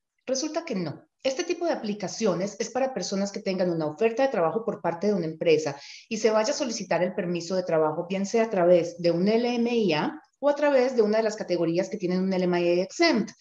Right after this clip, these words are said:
Esas categorías son los tratados de libre comercio, somos las que más usamos aquí en la oficina, pero también tenemos el programa francófono, por ejemplo, que es para personas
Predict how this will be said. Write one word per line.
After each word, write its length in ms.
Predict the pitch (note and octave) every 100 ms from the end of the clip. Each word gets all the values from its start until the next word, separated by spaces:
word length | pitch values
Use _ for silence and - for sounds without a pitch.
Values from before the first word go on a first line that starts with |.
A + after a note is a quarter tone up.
| - - -
Esas 260 | A#3 E4+ -
categorías 800 | D#4 G#3 F3+ F#3 G3 F3+ F#3
son 140 | - F#3
los 140 | F#3+
tratados 400 | E3+ D3+ E3 F3
de 60 | F3+
libre 220 | D#3+ E3+
comercio, 360 | E3+ D#3+ D#3 F3
somos 200 | E3 E3+
las 120 | F3+
que 80 | F3
más 180 | E3+
usamos 300 | F3+ F#3 F3
aquí 160 | E3 -
en 100 | E3+
la 60 | F3+
oficina, 600 | G#3 G#3 A#3 A3+ B3+ - _ -
pero 180 | F#4 E4+
también 280 | A#3+ G3
tenemos 320 | G3 G3 F#3+ G3
el 80 |
programa 320 | F3 F3 D#3+ E3
francófono, 640 | E3+ E3 D#4 F4+ D#4+ F#3
por 120 | E3+
ejemplo, 500 | D#3 D3+ C#3 C3 C3+ _ _ _ _ _ _ -
que 140 | G3
es 100 | F3+
para 180 | G3 G3
personas 540 | A3+ A3+ C4+ G3+ G3